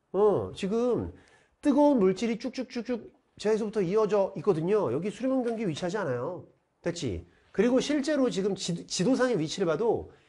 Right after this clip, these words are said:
X가 여기거든요. 여기 유럽 서쪽의 대서양 언저리예요, 지금. 그치? 그 X 조금 오른쪽에 A가 있거든. 대서양을 가로지르는 중앙해령 이 언저리 어딘가 있을 거거든. 그러니까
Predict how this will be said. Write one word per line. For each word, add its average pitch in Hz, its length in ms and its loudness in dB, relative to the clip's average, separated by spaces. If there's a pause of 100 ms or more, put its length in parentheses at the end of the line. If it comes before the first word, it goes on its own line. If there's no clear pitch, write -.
(140)
X가 165 1000 0 (300)
여기거든요. 180 720 2
여기 165 240 -4
유럽 254 400 -4
서쪽의 262 440 -8
대서양 220 460 -4
언저리예요, 175 380 -8
지금. 101 500 -10 (440)
그치? 123 440 -6 (220)
그 165 180 -6
X 262 400 -4
조금 240 300 -6
오른쪽에 185 520 -2
A가 175 340 2
있거든. 147 580 -2 (400)
대서양을 240 480 4
가로지르는 185 680 -2 (240)
중앙해령 202 640 0
이 175 100 -2
언저리 156 320 -2
어딘가 147 360 -2
있을 127 240 -6
거거든. 101 500 -6 (260)
그러니까 170 460 0